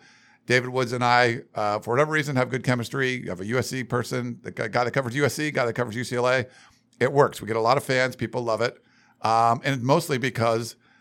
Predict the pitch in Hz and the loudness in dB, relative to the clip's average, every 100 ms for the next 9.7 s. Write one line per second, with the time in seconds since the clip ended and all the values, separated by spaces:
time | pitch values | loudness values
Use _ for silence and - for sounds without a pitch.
0 | _ _ - 110 117 151 165 185 117 90 | _ _ -6 -2 0 0 2 0 0 -2
1 | 107 98 98 90 92 87 82 - 78 - | -6 -2 -2 -2 -6 -8 -8 -12 -14 -12
2 | 110 107 120 143 139 131 135 143 - 151 | -8 0 2 4 2 0 0 0 2 0
3 | 143 170 156 113 95 147 98 90 98 117 | 0 -4 -4 -4 -6 -6 -8 -8 -6 -6
4 | - 107 156 107 101 107 117 110 113 90 | -4 0 0 -2 -8 -8 -8 -6 -4 -6
5 | - 120 - _ - 208 226 160 120 117 | -6 -6 -6 _ 0 2 4 2 0 0
6 | 123 117 127 87 - 78 98 127 156 170 | 0 0 -2 -6 -10 -10 -10 -2 0 0
7 | 185 165 151 160 143 123 104 110 143 220 | -4 -6 -6 -4 -2 -2 0 -2 2 2
8 | - 196 165 151 - 87 104 104 104 107 | 2 2 2 2 0 -8 -8 -8 -8 -8
9 | - 107 95 98 92 90 - | -6 -6 -4 -6 -6 -10 -14